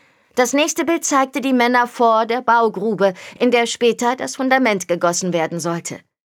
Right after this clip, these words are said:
Sie standen davor, alle mit dicken Koteletten an den Wangen, nacktem Oberkörper und ernster Miene, als hätten sie gerade die Grundlage für ein wichtiges Bauwerk geschaffen. Blitzschnell zog Evelyn das Handy heraus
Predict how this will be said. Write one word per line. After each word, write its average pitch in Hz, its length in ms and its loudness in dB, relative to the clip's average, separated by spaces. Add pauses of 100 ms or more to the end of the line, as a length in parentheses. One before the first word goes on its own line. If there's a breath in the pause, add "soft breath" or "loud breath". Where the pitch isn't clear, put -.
(680)
Sie 254 160 -2
standen 240 520 0
davor, 220 520 0
alle 294 280 2
mit 254 280 -4
dicken 262 340 -2
Koteletten 220 640 -2
an 170 140 0
den 175 180 -2
Wangen, 190 360 0 (160 loud breath)
nacktem 208 500 0
Oberkörper 269 840 0
und - 220 -8
ernster 202 420 -2
Miene, 165 340 -6 (240 loud breath)
als - 200 0
hätten 208 220 0
sie 190 140 0
gerade 190 300 0
die 156 160 -6
Grundlage 180 600 0
für 147 200 -12
ein 127 160 -12
wichtiges 190 440 -6
Bauwerk 160 440 -2
geschaffen. - 500 -10 (840)
Blitzschnell 302 640 0
zog 277 340 -4
Evelyn 254 560 0
das 160 200 -4
Handy 233 300 2
heraus 214 460 2